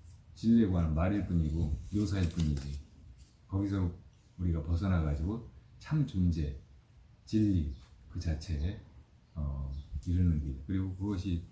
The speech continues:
되는 길, 그것이 되어서 그냥 계속 이렇게 흘러가는, 영원히 흘러가는 그런 길이라고. <clears throat> 우리가 보통 이제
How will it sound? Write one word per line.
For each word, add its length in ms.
되는 340
길, 240
그것이 260
되어서 280
그냥 280
계속 280
이렇게 240
흘러가는, 520
영원히 520
흘러가는 480
그런 200
길이라고. 400
<clears throat> 420
우리가 160
보통 400
이제 340